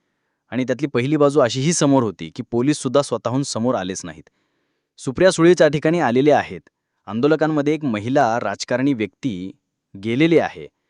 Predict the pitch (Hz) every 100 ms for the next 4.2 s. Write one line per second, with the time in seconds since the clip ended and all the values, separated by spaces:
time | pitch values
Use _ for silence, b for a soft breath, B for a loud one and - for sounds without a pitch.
0 | _ _ _ - 110 139 123 139 151 156
1 | 175 143 135 131 156 180 107 101 151 143
2 | 110 107 92 90 85 78 - _ _ _
3 | _ _ - 180 147 - 196 180 143 143
4 | 147